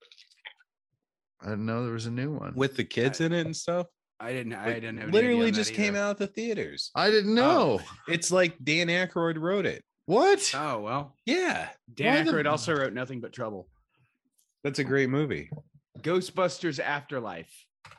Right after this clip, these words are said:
Speaker 2: Yeah.
Speaker 1: Oh,
Speaker 3: When a
Speaker 1: yeah.
Speaker 3: single mom and her two kids arrive in a small town, they begin to discover their connection to the <laughs> original Ghostbusters and the secret legacy their grandfather left behind.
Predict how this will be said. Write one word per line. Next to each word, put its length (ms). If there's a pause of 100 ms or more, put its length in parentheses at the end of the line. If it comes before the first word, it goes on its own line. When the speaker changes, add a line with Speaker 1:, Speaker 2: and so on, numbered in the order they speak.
(260)
Speaker 2:
Yeah. 240 (760)
Speaker 1:
Oh, 280 (360)
Speaker 3:
When 140
a 40
Speaker 1:
yeah. 160
Speaker 3:
single 280
mom 300
and 120
her 100
two 180
kids 320
arrive 300
in 80
a 40
small 340
town, 460
they 100
begin 260
to 60
discover 440
their 140
connection 560
to 100
the 180
<laughs> 0
original 420
Ghostbusters 840
and 120
the 60
secret 440
legacy 400
their 140
grandfather 540
left 240
behind. 500